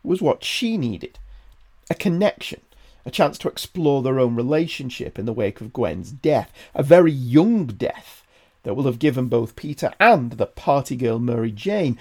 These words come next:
a real wake-up call with regards to their own mortality. I'm not saying they couldn't reconnect later in life, possibly get it together then,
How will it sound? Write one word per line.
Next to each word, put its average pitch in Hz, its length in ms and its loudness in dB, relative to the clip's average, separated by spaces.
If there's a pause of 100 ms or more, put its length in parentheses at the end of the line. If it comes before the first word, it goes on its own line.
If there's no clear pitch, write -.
(160)
a 156 120 4
real 143 340 2
wake-up 127 560 -2
call - 400 -6
with 110 180 -10
regards 123 460 -6
to - 60 -16
their 147 180 2
own 95 120 -2
mortality. 131 760 -10 (1300)
I'm 294 80 0
not 247 180 8
saying 220 300 4
they 233 80 2
couldn't 156 260 -2
reconnect 139 420 -4
later 127 360 -2
in 120 80 -2
life, 135 560 0
possibly - 400 -8
get 127 160 2
it 143 80 -8
together 127 380 -4
then, 120 480 0